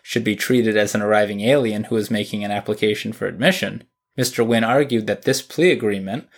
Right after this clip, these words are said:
unsigned by the criminal judge, didn't satisfy D H S's burden by clear and convincing evidence. The Fifth Circuit disagreed. First, it noted that whether the I N A's definition of a conviction under I N A Section one oh one A forty-three A,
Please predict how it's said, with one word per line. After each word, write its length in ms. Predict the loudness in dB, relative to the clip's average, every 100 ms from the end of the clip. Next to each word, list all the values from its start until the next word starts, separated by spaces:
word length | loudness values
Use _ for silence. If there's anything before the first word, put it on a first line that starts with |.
| _ -2
unsigned 640 | 0 2 0 2 2 2
by 100 | 0
the 100 | -2
criminal 380 | -2 -4 -4 -8
judge, 560 | -2 0 0 -6 -12 -14 -20 _
didn't 260 | 2 2 0
satisfy 560 | 2 4 2 2 2
D 160 | 4 2
H 200 | 2 0
S's 300 | -2 -2 -6
burden 460 | 2 2 2 -2 -8 _
by 100 | -4
clear 260 | 0 2 2
and 120 | 0
convincing 420 | -2 -4 -6 -4
evidence. 600 | -2 0 -4 -8 -12 -12 _ _ _ _ _ _ _ _ _ _ _ _ _ _
The 80 | -2
Fifth 180 | 0
Circuit 280 | 2 2 2
disagreed. 640 | -2 -2 -2 0 0 -4 -16 _ _ _ _ _ _ _ _ _ -2
First, 320 | 0 2 -2
it 80 | 2
noted 320 | 2 2 2
that 160 | 2
whether 240 | 2 2 2
the 180 | 0 2
I 160 | 2
N 80 | 2
A's 220 | 2 2
definition 640 | 2 0 2 0 0 0 0
of 120 | 0
a 80 | -4
conviction 600 | -4 -2 -2 0 0 0
under 280 | 0 -2
I 140 | 0 2
N 80 | 2
A 100 | 0
Section 440 | -2 -2 -2 -2
one 120 | -2
oh 40 | 0
one 160 | 0
A 120 | -2 -2
forty-three 580 | -2 -2 -4 -6 -4
A, 400 | 0 0 0 -4